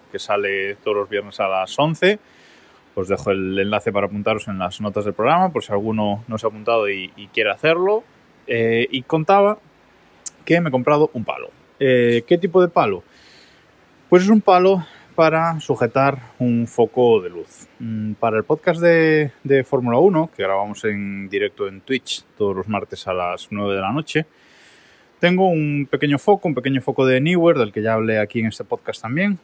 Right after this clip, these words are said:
Os dejo el enlace al capítulo en el que, en el que hablé de él. Pues, eh, tengo ese, ese foco y ese foco viene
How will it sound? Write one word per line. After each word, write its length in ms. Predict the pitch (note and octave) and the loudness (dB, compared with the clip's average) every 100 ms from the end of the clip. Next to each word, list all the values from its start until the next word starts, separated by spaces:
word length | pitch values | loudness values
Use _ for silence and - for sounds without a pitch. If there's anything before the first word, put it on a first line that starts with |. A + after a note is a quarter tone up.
| - | -12
Os 60 | F#2+ | -12
dejo 240 | F#2 G2 | -8 -8
el 80 | F2+ | -8
enlace 300 | F#2+ F#2 G2+ | -8 -6 -6
al 80 | G2 | -6
capítulo 360 | G2 G2+ G2+ | -10 -8 -6
en 60 | G2 | -8
el 80 | F#2 | -8
que, 260 | G2+ F#2 _ - | -8 -8 _ -12
en 80 | |
el 100 | A2 | -10
que 80 | G2 | -4
hablé 160 | A2 A2 | -2 0
de 140 | B2+ | 0
él. 120 | D3+ D#3 _ _ _ _ _ _ _ - _ - - - _ - | 0 -4 _ _ _ _ _ _ _ -10 _ -20 -20 -20 _ 4
Pues, 640 | F#3 F#3+ F3+ - - - - - | 6 6 4 -2 -10 -12 -10 2
eh, 800 | C#3+ B2 A#2+ A#2 A2+ A2+ A2+ A2 | 2 4 2 4 4 2 -2 0
tengo 220 | D#3 E3+ | 0 2
ese, 460 | - F3 E3+ E3+ - | -2 2 2 2 -2
ese 240 | E3 E3+ | -2 -2
foco 400 | - F3 - F3 | -4 -6 -2 -2
y 160 | B2 B2+ _ _ _ | -2 -8 _ _ _
ese 180 | D3 - | -6 -6
foco 320 | D3 E3 E3+ - | -6 -2 -2 0
viene 460 | C3+ D3+ D#3 F3 | 2 2 2 -2